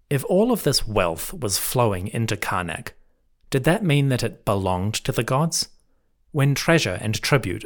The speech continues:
filled the storehouses, who owned it, the deities or the king? Well, it's complicated, and it varies depending on the historical period. I'm going to cover the topic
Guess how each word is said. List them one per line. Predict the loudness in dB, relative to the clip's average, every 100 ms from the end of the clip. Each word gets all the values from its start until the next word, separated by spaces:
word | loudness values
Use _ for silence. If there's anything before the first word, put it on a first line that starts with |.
| -8
filled | -2 2 2 0
the | -4 -4
storehouses, | 0 2 2 0 -6 -6 -6 -8 -10 _ _ _
who | 2 4 4
owned | 4 4 2
it, | -4 -12 _ _ -6
the | 0
deities | 2 2 0 -2 -4 -2
or | 0 2 0
the | -2
king? | 0 -2 -2 -10 _ _ _ _ _ _ _ _ _
Well, | 0 0 0 _ _ _
it's | -4
complicated, | 0 2 2 -2 -4 -4 -6 -10 _ -4
and | -2
it | -2
varies | 2 2 2 -2 -4
depending | -4 -2 0 0
on | -2
the | -4
historical | -4 -2 -2 -4 -6 -6
period. | -4 -2 -4 -10 -12 -20 _ _ _ _ _ _ -4
I'm | 2
going | 4 4
to |
cover | 2 2 2
the | 0
topic | -2 -2 -4 -6